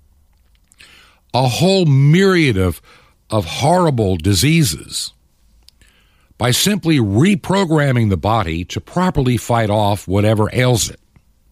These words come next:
And from an investor's point of view, if you play the stock market, it sounds like a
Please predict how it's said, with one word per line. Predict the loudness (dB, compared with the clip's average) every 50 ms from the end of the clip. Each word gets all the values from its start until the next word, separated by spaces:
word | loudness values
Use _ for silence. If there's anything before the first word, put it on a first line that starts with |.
| _ _ _ _ _ _ _ _ _ _ _ _ _ -20 -20 -20 -20 _ _ _ -20 _ _ _
And | -6 -6 -4
from | -2 -2 0 0
an | 2 0
investor's | 2 0 0 0 0 0 -2 -2 -2 0 0 0 0 0
point | -2 0 0 2 2 2
of | 2
view, | 2 0 2 2 2 0 -2 -6 -12 _ _ _ _
if | -2 -2 -2 0
you | 2 2 4 4 2 0 -2 -6 _ _ _ _
play | -2 -2 -2
the | 0 -2
stock | -4 -2 -2 -4 -4 -4 -4
market, | -4 -4 -4 -2 -2 -2
it | -2 0
sounds | -2 -2 -4 -4
like | -6 -10 -14
a | -16